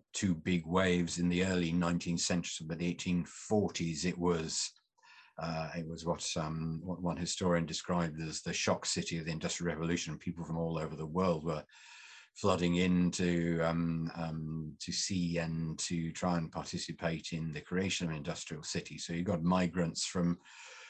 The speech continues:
right across Europe, um, and then it's had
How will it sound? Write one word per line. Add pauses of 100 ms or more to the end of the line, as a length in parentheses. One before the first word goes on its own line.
(120)
right
across
Europe, (220)
um,
and
then
it's
had